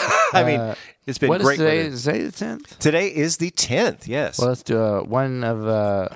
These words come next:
Speaker 2: a day in weather history.
Speaker 1: Okay.
Speaker 2: Back in nineteen ninety-six, and, uh, wind speed. Well, I just lost it. My, uh,
Speaker 1: Uh-oh.
Speaker 2: where'd it go? There it is. Wind speed. What do you think?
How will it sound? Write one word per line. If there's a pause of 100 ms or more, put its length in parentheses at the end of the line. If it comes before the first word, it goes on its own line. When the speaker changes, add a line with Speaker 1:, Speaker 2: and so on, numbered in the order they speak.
Speaker 2:
a
day
in
weather
history.
Speaker 1:
Okay.
Speaker 2:
Back
in
nineteen
ninety-six,
and, (680)
uh, (340)
wind
speed. (640)
Well,
I
just
lost
it. (120)
My, (120)
uh, (240)
Speaker 1:
Uh-oh.
Speaker 2:
where'd
it
go?
There
it
is. (1120)
Wind
speed.
What
do
you
think?